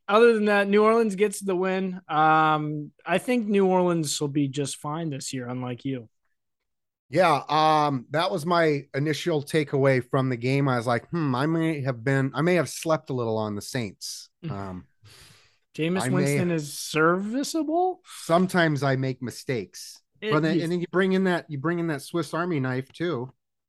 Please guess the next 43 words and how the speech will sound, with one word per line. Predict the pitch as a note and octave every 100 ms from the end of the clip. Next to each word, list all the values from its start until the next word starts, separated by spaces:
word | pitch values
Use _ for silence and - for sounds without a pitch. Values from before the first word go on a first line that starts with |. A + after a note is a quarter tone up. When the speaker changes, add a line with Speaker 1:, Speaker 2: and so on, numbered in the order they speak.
| -
Speaker 2:
you | B2+
know, | A#2 B2+ _ -
as | B2+
a | A#2
change | - C#3+ D3 C3+
of | -
pace. | C#3+ C#3 B2+ -
And | A2 G#2
Speaker 1:
Yeah, | D3+ D#3+ D#3+ B2 A#2
yeah, | B2 B2+ A#2 _ A#2+
yeah. | A#2+ A#2+ _ - - - -
Speaker 2:
they, | E3 G3
the, | C#3 C#3 D#3+
who | C#3+ G#3
do | G#3
they, | F3+
do | D#3 D#3
they | F#3
play | F#3 F#3+
Tampa | F3+ F3+ F#3+
this | F#3+ F#3+
week? | G3+ G#3 _ -
Speaker 1:
Yeah, | D3 C#3 C3
they | C3
do. | B2+ B2+ A#2+ - -
Speaker 2:
Yeah, | D#3 D#3+
Speaker 1:
Tom | E3
Brady, | E3+ F3 F3
Speaker 2:
so | C#3+ D#3+
Speaker 1:
oh |
and, | E3 D#3+ D3+
oh | D3+
and | D#3+ C#3
four | D3+ D#3 C3+
against | B2 C3 C3+ -
the | C#3
Saints | - C#3+ C#3 B2 - - _
Speaker 2:
So | - B2+
Speaker 1:
as | B2 B2
a |
Speaker 2:
we'll | C3
see. |
Speaker 1:
Buccaneer. | C#3 D3 C3+ B2+ A#2